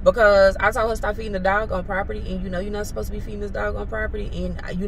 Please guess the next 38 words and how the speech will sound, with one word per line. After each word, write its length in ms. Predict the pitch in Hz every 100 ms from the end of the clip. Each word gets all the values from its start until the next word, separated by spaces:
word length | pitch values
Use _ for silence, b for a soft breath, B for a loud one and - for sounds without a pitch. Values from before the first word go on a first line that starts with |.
| 185
already 260 | 190 190
been 220 | 185 170 170
warned 260 | - 208
about 200 | 220 226
feeding 160 | 226 226
this 100 | 220
dog 220 | 226 220
on 120 | 226
property, 300 | 254 233 226
so 120 | 214
I 120 | 175 180
told 220 | 185 185
you 60 | 175
the 60 |
next 180 | 160 160
time 180 | 190 185
you 60 |
feed 200 | 185 175
the 60 | -
dog 220 | 180 180
on 80 | 165
property, 200 | 202 190
I 40 |
was 80 | 180
gonna 100 | 170
write 220 | 180 190 -
you 80 |
up. 160 | - - - B B B B B B - - - - - - - -
She 220 | - 254
mad 240 | 233 208 170
at 40 |
me, 140 | - - - - - -
so 340 | - 165 151
she 200 | 156 220
don't 180 | 196 175
wanna 240 | 170 160
help 240 | 175 165 -
out 260 | 165 -